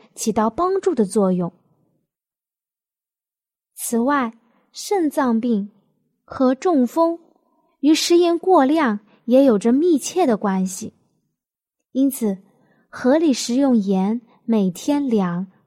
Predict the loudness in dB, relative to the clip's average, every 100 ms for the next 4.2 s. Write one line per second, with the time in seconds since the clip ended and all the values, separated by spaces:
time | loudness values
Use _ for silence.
0 | -6 -4 -4 -6 -8 -12 -12 -8 -6 -8
1 | _ _ _ _ _ _ _ -6 -2 -2
2 | -4 -6 -8 -6 -8 -10 -12 _ -4 -2
3 | -2 -4 -4 -4 -6 -8 -6 -6 -6 -6
4 | -6